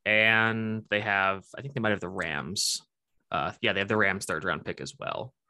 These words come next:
So they have, uh, let's see, seventy-five and ninety-six.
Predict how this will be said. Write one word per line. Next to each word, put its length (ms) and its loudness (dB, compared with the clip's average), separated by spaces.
So 340 0
they 80 -6
have, 180 0
uh, 300 0
let's 80 -10
see, 720 -4
seventy-five 760 4
and 180 -2
ninety-six. 1000 -4